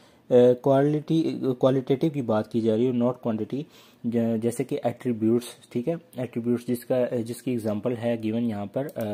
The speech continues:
religion। तो इसकी एक और एग्जाम-, best एग्जांपल भी हम ले सकते हैं, जैसे कि colors, Colors जैसे कि blue, black and white में जो, अ,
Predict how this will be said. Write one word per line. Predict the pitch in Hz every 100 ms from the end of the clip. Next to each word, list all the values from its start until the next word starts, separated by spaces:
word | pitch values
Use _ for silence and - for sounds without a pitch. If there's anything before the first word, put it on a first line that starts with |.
| 104 104
religion। | 107 101 104 113 107 - - - - _
तो | -
इसकी | 131 -
एक | 127
और | 131 131
एग्जाम-, | 123 113 107
best | 123 123
एग्जांपल | 120 110 107 117
भी | 123
हम | 117 110
ले | 107
सकते | 117 110
हैं, | 120
जैसे | 110 107 120
कि | 123
colors, | - 107 104 104 - _ _ _ - _ _ _ _ _ - _ _ - _
Colors | 117 113 113 120
जैसे | 113 131
कि | 123
blue, | 113 107 110 117 110
black | 110 104 110
and | 110 113
white | 107 104 110
में | 117 110
जो, | 110
अ, | 120